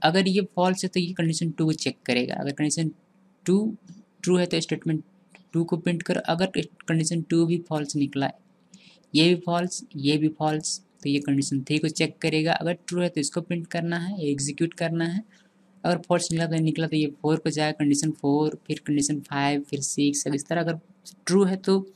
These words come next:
statement यहाँ print करेगा, अगर false है तो आगे बढ़ता ये जाएगा, condition को check करता हुआ जाएगा। तो जहाँ भी इसको condition सही true मिलेगा उसके नि-, उसमें जो भी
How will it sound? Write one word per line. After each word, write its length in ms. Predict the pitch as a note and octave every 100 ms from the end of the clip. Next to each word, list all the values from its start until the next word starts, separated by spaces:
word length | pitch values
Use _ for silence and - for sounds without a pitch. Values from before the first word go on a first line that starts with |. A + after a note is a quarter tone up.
| _ _ _ _ - - _ - -
statement 380 | - D#3+ F3 F3
यहाँ 200 | D#3 E3+
print 220 | E3 F3 -
करेगा, 300 | F3 F3 E3+
अगर 180 | D#3+ -
false 240 | D3+ D3+ -
है 60 |
तो 100 | -
आगे 240 | D#3 C3 B2+
बढ़ता 300 | B2+ B2 C3
ये 160 | B2 D#3+
जाएगा, 260 | C#3+ B2+ D3
condition 420 | C#3 C3 - B2+
को 60 | D#3
check 260 | - B2
करता 280 | - B2 -
हुआ 160 | B2+ -
जाएगा। 400 | - - - - _ _ _ -
तो 140 | C#3+
जहाँ 240 | B2+ C#3
भी 60 | D#3+
इसको 160 | E3+ F3
condition 420 | E3+ E3+ E3 E3+
सही 260 | - E3 D#3+ E3 -
true 160 | E3
मिलेगा 360 | F3 E3+ D#3+ G3+ A#3+
उसके 260 | D3+ - D3+
नि-, 160 | C#3+ - _ - D#3
उसमें 380 | - D#3+ D#3+ D#3
जो 140 | E3
भी 180 | F#3+